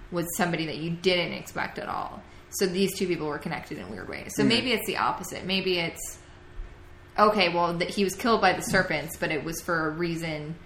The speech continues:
Speaker 1: we didn't expect, or a person ordered it who we, I have a feeling it's gonna be the parents, somebody in the parent,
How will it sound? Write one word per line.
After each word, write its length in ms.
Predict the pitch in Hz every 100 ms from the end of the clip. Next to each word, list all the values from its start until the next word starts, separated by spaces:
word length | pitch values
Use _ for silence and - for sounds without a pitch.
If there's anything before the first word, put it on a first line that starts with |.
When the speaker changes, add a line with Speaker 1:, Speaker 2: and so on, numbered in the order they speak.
| - - - 175
Speaker 1:
we 120 | 180
didn't 340 | 165 165 156
expect, 560 | 139 - - - - -
or 100 | 127
a 40 | -
person 380 | - 185 180 160
ordered 340 | 170 156 147
it 160 | 131 -
who 120 | 165
we, 260 | 147 185 170 - - - - -
I 120 | 349
have 100 | 440
a 60 | 440
feeling 220 | 359 311
it's 120 | 233
gonna 160 | 240 208
be 100 | 190
the 100 | -
parents, 480 | - 185 180 196 - - - -
somebody 240 | 220 202
in 80 | 165
the 60 |
parent, 540 | - - 185 190 190